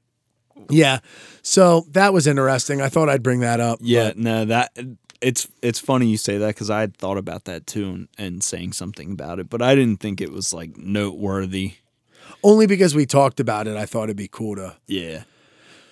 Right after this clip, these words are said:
Speaker 1: circle back around. It was something else I thought of too.
Speaker 2: I also thought it'd be funny to fucking call him while we were doing this.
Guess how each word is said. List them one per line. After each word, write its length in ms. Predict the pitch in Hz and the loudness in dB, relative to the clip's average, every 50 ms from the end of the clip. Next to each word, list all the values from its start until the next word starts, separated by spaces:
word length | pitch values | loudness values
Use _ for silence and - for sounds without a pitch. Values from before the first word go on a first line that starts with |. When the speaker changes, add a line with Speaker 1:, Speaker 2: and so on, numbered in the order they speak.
| _ _ - | _ _ -8
Speaker 1:
circle 420 | - - - 180 175 156 - 156 | -2 2 4 6 6 6 4 2
back 220 | 135 139 135 127 127 | 2 2 2 2 2
around. 240 | 135 127 127 127 131 | 2 2 2 2 0
It 40 | |
was 120 | 127 123 - | 0 0 0
something 220 | - 147 131 135 | 0 0 0 0
else 140 | 123 120 - | -2 -2 -2
I 80 | 120 110 | -4 -2
thought 220 | - 123 117 113 | -2 -2 -2 -2
of 100 | 110 101 - | -2 -4 -4
too. 260 | - 120 113 107 92 - - - | -4 -4 -4 -4 -6 -10 -6 0
Speaker 2:
I 140 | 123 131 160 | 4 6 6
also 280 | 170 185 180 - 190 160 | 6 6 4 4 2 2
thought 220 | 143 - 131 123 117 | 4 4 4 4 4
it'd 100 | 110 101 | 2 2
be 100 | 110 101 | -2 -6
funny 320 | - - 113 104 101 98 90 | -4 -4 -4 -4 -2 -4 -6
to 100 | 90 85 | -8 -8
fucking 320 | - 113 98 - 95 92 | -8 -8 -8 -8 -12 -14
call 280 | - - 98 95 90 90 | -10 -8 -8 -8 -8 -10
him 100 | 90 92 | -10 -10
while 180 | 92 92 92 90 | -10 -12 -12 -10
we 120 | 90 90 | -10 -10
were 100 | 90 90 | -10 -8
doing 280 | 92 92 92 92 90 90 | -8 -10 -10 -10 -10 -10
this. 360 | 92 95 95 87 - - | -10 -10 -10 -12 -14 -18